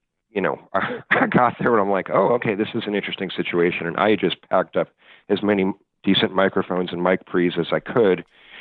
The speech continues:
and, uh, brought them with me. And I wound up in a situation where I am recording in the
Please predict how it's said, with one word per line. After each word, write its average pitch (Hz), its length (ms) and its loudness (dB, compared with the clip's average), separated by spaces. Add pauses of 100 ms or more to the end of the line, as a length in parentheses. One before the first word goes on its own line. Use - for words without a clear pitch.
(480)
and, 90 380 -4
uh, 82 400 0 (420)
brought 104 280 0
them 92 180 -4
with 104 240 -2
me. 85 380 -4 (440)
And 95 160 0
I 98 100 4
wound 98 320 2
up 95 180 0 (520)
in 107 120 0
a 95 160 2
situation 98 640 0
where 90 260 2
I 98 160 2
am 98 160 0
recording 98 540 0
in 95 160 -2
the 92 100 0